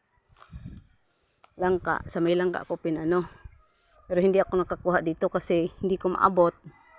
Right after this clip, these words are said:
So, pag hindi mo makuhanan yung ano,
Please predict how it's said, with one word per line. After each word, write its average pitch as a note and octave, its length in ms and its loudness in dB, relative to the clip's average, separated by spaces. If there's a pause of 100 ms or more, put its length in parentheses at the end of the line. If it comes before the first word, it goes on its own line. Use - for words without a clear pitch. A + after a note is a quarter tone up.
(960)
So, F#3 160 4
pag F#3+ 160 2
hindi G3+ 240 4
mo A3 160 2
makuhanan G#3+ 560 4
yung G#3 160 4
ano, F#3+ 240 6